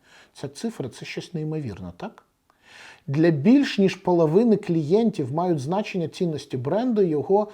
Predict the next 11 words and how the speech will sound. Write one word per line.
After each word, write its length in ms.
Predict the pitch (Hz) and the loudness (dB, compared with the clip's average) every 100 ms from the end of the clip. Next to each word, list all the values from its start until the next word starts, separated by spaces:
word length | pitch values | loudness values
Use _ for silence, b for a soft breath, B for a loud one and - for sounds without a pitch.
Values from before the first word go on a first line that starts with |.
| B | B
ставлення 640 | - - 170 175 214 214 190 | -20 0 4 6 6 2 2
до 160 | 147 | 0
навколишнього 880 | 147 139 131 - 147 147 - - 139 | -2 -4 -6 -2 -2 0 -4 -8 -10
середовища. 800 | - 123 113 113 82 - - - _ B B B B | -8 -8 -8 -8 -10 -14 -18 -20 _ B B B B
Шістдесят 760 | - - 175 165 - 226 220 - | -6 -2 -2 0 4 4 2 -6
п'ять 440 | 156 175 190 - | 2 4 4 0
процентів 640 | - 147 - 185 180 151 - | -8 -6 -2 -2 -2 -6 -8
покупок 540 | 127 - 220 165 - | -4 0 0 -2 -6
відбуваються 800 | 147 143 127 143 156 190 175 156 | -4 -2 -2 0 2 2 0 -4
за 140 | 123 | -6
планом, 600 | 139 - 135 196 180 107 | -6 -4 2 2 2 -4